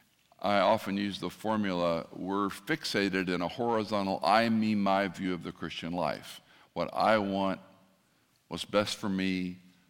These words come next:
for my kids, my family, my grandchildren, my job, my retirement account, I, me, my." Where Christianity should be you, your, yours. And the challenge of Western Christianity is we're too comfortable in the horizontal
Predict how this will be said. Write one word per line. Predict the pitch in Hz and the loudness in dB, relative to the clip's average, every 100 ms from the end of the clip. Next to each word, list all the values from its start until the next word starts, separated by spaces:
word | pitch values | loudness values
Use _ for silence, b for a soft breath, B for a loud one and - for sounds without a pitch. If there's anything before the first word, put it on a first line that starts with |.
| _ | _
for | 80 | -2
my | 90 107 | 2 2
kids, | 113 104 92 90 | 2 0 0 0
my | 92 101 113 | 0 0 2
family, | 92 90 90 | -2 -2 2
my | 95 110 | 2 2
grandchildren, | 98 87 87 - 87 87 82 | 0 -2 -2 -6 -6 -4 0
my | 92 113 | 4 4
job, | 98 95 87 85 87 | 4 4 4 4 2
my | 95 107 107 107 B B B | 4 6 4 -2 B B B
retirement | - - 87 87 82 | -10 -2 0 0 -4
account, | - 95 87 82 - - | -6 -2 -2 -2 -6 2
I, | 104 110 | 6 6
me, | 104 98 | 4 0
my." | 95 85 85 80 B B B | 2 4 2 0 B B B
Where | 92 101 | -6 -4
Christianity | - 127 - 127 135 104 | -2 -2 0 0 2 0
should | 85 110 92 | -2 -4 -4
be | 95 | -4
you, | 92 101 120 117 117 - | -2 2 2 2 0 -4
your, | - 98 101 107 101 - 101 | -6 -2 0 2 0 -2 -4
yours. | 104 85 73 - - - - _ _ _ _ _ _ _ _ _ _ b b b - | -4 -4 -6 -6 -6 -8 -20 _ _ _ _ _ _ _ _ _ _ b b b 2
And | 113 | 2
the | 117 | 4
challenge | 175 208 175 127 | 6 8 6 4
of | 117 | 2
Western | 135 143 127 | 4 2 0
Christianity | 139 127 127 135 160 107 101 101 B | 0 0 2 4 4 2 2 0 B
is | 113 113 | -6 -4
we're | 113 | 0
too | 143 | 0
comfortable | 135 160 175 - 117 107 101 | 2 2 2 0 0 2 2
in | |
the | 101 | 0
horizontal | 107 107 101 120 143 98 85 | 0 0 2 2 2 2 0